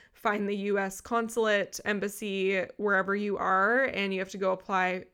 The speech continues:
for the passport. You have to report their birth abroad. Um, so I, we, we have an appointment in a couple of weeks to do all of that. We have to take <laughs> a little baby picture of him, which is gonna be pretty funny.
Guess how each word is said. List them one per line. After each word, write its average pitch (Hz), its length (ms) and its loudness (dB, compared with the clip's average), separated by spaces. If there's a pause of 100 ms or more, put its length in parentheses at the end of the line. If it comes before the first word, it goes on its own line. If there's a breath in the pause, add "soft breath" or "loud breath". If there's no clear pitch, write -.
(140)
for 185 400 0
the 175 100 -6
passport. 247 720 2
You 185 60 -2
have 190 120 -4
to - 80 -4
report 180 380 -4
their 175 100 -4
birth 180 320 -6
abroad. 190 800 2 (520 loud breath)
Um, 185 460 0
so 190 640 2
I, 185 580 2 (800)
we, 202 180 4
we 208 120 -2
have 196 140 0
an 185 80 0
appointment 185 400 -4
in 180 80 -4
a 185 60 -6
couple 185 300 -2
of 175 120 -6
weeks 180 240 -4
to 185 80 -4
do 202 300 -2
all 196 140 4
of 190 120 -2
that. 185 480 2
We 180 80 -4
have 180 80 -4
to 175 100 -10
take 202 300 -6 (140)
<laughs> - 140 -10
a 208 60 -6
little 190 340 -2 (380)
baby 196 280 0
picture 196 360 -6
of 190 80 -6
him, 196 180 -6
which 202 140 -8
is 180 100 -10
gonna 190 140 -8
be 170 80 -8
pretty 175 220 -8
funny. 180 420 -10